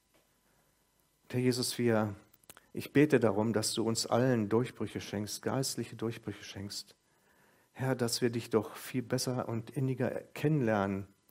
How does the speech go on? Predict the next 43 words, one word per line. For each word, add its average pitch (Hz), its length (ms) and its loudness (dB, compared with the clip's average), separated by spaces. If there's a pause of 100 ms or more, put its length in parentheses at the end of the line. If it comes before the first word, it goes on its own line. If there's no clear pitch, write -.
(500)
und - 60 -6
erfassen, 107 460 -2
dass 107 180 2
wir 113 60 -2
von 123 220 0
nichts 131 260 -2
mehr 107 140 2
abgelenkt 101 560 -2
werden, 92 360 0 (380)
sondern 107 280 -4
dass 113 200 2
wir 110 220 0
wirklich 139 360 0
dem 113 200 2
Ziel 143 380 2
nachjagen. 95 800 -2 (800)
Herr 117 100 0
Jesus, 117 320 0
dass 113 160 2
wir 113 100 4
dich 160 400 0
alle 131 180 0
Zeit 117 300 -2
vor - 160 -2
Augen 107 240 -2
haben, 98 180 -2
damit 104 300 -4
wir 110 80 0
nicht 110 180 -4
ins - 200 -12
Wanken 101 320 -4
kommen. 92 260 -6 (1200)
Ich - 140 -12
danke 139 260 4
dir, 123 120 2
Herr 117 100 2
Jesus 117 300 0
Christus, - 380 -4
dass - 260 -4
du 127 140 -2
der 113 120 2
Erhabene 113 480 -4
bist - 400 -6